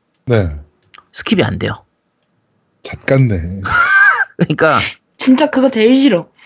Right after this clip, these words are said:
Speaker 2: 스킵이 안 되고 봤던 걸 그대로 한 번 더 봐야 돼요.
Speaker 1: 진짜 잣 같네, 진짜.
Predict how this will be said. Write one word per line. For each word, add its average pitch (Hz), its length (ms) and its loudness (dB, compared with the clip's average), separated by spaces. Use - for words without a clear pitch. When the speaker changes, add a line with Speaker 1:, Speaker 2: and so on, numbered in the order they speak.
Speaker 2:
스킵이 226 440 -2
안 123 160 -2
되고 127 360 -4
봤던 175 360 -4
걸 147 160 -2
그대로 - 680 -4
한 151 140 0
번 127 100 0
더 101 120 -4
봐야 87 180 -4
돼요. - 240 -12
Speaker 1:
진짜 - 160 -20
잣 - 240 -6
같네, 156 320 4
진짜. 90 440 -12